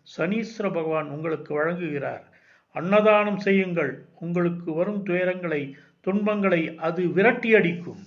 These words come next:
சரி, இப்போ வந்து இவ்வளவு நல்ல பலன்கள் நமக்கு எப்படி கிடைக்கணும், யாரை வந்து வணங்கினால் நமக்கு இது கிடைக்கும் அப்படின்னா, பட்டீஸ்வர விஷ்ணு துர்க்கையை வணங்கி வர அனைத்தும் நலமாகும். பட்டீஸ்வர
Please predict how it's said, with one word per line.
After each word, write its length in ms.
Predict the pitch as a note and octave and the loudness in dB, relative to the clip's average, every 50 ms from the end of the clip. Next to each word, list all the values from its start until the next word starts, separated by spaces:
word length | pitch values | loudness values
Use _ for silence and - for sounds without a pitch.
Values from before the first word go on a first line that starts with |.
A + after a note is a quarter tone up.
| - - _ _ _ _ _ _ _ _ _ _ _ - | -20 -20 _ _ _ _ _ _ _ _ _ _ _ -18
சரி, 300 | - - E3+ D#3+ D3 B2+ C3+ - - - _ _ _ _ _ _ F#3 | -8 -2 -2 0 0 -2 -6 -10 -14 -20 _ _ _ _ _ _ -10
இப்போ 340 | E3 D#3+ E3+ - - - G3+ F#3 | -10 -10 -10 -10 -6 -2 0 0
வந்து 240 | F3 F3 F#3+ G#3 F#3 D3+ C3+ D3+ F3+ - - - - - - | 0 0 0 0 0 0 0 0 -2 -4 -8 -12 -18 -16 -14
இவ்வளவு 420 | D#3+ D#3+ F3 G3 G3 G3 F#3+ F3+ F3 F3 E3+ E3+ E3 E3 D#3+ D#3+ D3+ D3 D3 D3+ | -12 -8 -2 0 0 0 0 0 0 0 0 -2 -2 -2 -4 -4 -4 -6 -8 -6
நல்ல 180 | E3 F#3 G3 F#3 | -4 -2 0 0
பலன்கள் 460 | F#3+ F3+ E3 F3+ G3 G3 G3 F#3 F3 | 0 -2 -2 -2 -2 -2 -2 -4 -6
நமக்கு 220 | E3 - - - D3+ | -8 -8 -10 -10 -10
எப்படி 180 | D3+ - F#3 G3 | -8 -8 -10 -10
கிடைக்கணும், 580 | F#3+ - D3 D3 E3 E3 - D#3+ D#3 C#3+ - - - _ _ _ _ _ _ _ _ | -6 -6 -6 -4 -4 -4 -4 -6 -6 -6 -8 -12 -18 _ _ _ _ _ _ _ _
யாரை 320 | D#3+ D#3+ F3 F#3+ G3+ G3 F3+ | -2 0 2 2 2 0 0
வந்து 200 | E3 D#3 D#3 E3+ E3+ | -2 -4 -6 -8 -6
வணங்கினால் 580 | D3 D3 D#3 F3 F3+ F3 E3+ E3+ F3+ F3+ E3+ D#3 | -6 -6 -6 -6 -4 -4 -4 -4 -4 -6 -6 -6
நமக்கு 220 | D3+ D#3 D3+ D#3 D3 | -8 -8 -8 -8 -8
இது 80 | C#3+ C#3 | -8 -6
கிடைக்கும் 440 | - D3 D3 D3+ D3 - F3 D#3+ C3 | -6 -4 -4 -4 -4 -6 -8 -8 -8
அப்படின்னா, 340 | A#2+ C3 C3 B2+ C3+ F3 G#3+ - - - - - - - _ _ _ _ - | -8 -10 -10 -8 -6 -8 -8 -8 -12 -16 -20 -20 -20 -20 _ _ _ _ 4
பட்டீஸ்வர 800 | F3+ F3+ F3+ - - A#3+ A#3+ A#3+ A#3+ A#3 - - - B3 A#3+ B3+ A#3 | 4 4 4 2 2 2 4 4 2 2 -2 -2 0 4 6 6 6
விஷ்ணு 300 | F3+ E3+ - - - A#3 A#3 | 4 2 0 0 0 -2 0
துர்க்கையை 480 | F3 F#3+ F#3 F3 F3+ F3+ F3 F3 E3 D3 | 0 0 0 0 0 0 2 2 2 2
வணங்கி 400 | C#3 D3+ F3 G3 G3 F#3+ F3+ F3 | 0 0 0 0 0 0 0 2
வர 180 | D#3+ D#3+ E3 F3 C3+ G2+ - - - - _ _ _ _ | 2 4 6 6 4 2 -2 -8 -16 -20 _ _ _ _
அனைத்தும் 560 | _ - D#3 F#3 A3+ A3 - - - A3 F#3+ F3 | _ -6 -2 -2 -2 -2 -2 -4 -4 -4 -2 -2
நலமாகும். 600 | D#3+ D3+ D3+ D#3 D3+ D3+ C#3+ C3 A#2+ A#2 A#2 A2 - _ _ _ _ _ _ _ _ _ _ _ _ _ _ | -2 -2 -2 -2 -2 -2 -4 -4 -4 -8 -12 -18 -20 _ _ _ _ _ _ _ _ _ _ _ _ _ _
பட்டீஸ்வர 560 | D3 D3 C#3+ - G#3+ G#3+ G#3 G3 - F#3+ F3 | -10 -10 -8 -8 -6 -6 -6 -6 -6 -6 -6